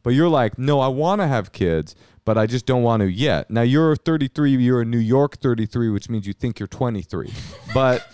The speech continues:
in <laughs> fact, you're not. You're thirty-three. And people only live to be, like, eighty years old.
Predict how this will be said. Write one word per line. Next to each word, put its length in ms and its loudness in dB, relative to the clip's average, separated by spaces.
in 140 2
<laughs> 120 -4
fact, 300 0
you're 100 2
not. 300 0
You're 120 0
thirty-three. 680 -2
And 140 0
people 260 0
only 240 2
live 220 2
to 80 -2
be, 120 2
like, 200 2
eighty 240 0
years 280 2
old. 340 2